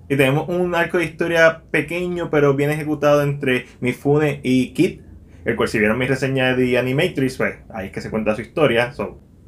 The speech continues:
vean la reseña de The Animatrix. La combinación de los efectos prácticos con los efectos visuales, love it, pero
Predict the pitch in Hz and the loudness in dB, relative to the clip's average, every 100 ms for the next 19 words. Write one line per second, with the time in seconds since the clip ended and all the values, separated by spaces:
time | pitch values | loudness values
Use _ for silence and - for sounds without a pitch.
0 | - - 101 104 104 104 107 107 104 104 | -18 -10 -6 -4 -4 -4 -2 0 0 0
1 | 113 127 135 104 117 131 - - 113 117 | -2 0 -2 -2 -6 -8 -16 -6 -2 0
2 | 110 107 120 120 131 143 135 127 139 - | -2 -2 -2 2 2 2 0 0 -4 0
3 | 139 123 - 123 127 107 117 117 - 123 | 2 2 2 -2 -2 -4 -4 -6 -6 -2
4 | 127 120 - 120 117 117 117 - - - | -2 -2 0 4 4 2 -2 -8 -20 -20
5 | - _ - - 110 113 127 123 117 - | -20 _ -20 -8 -2 4 4 4 0 -4
6 | - - - - 185 190 180 165 151 - | -18 -20 -20 -2 2 2 2 0 -2 -8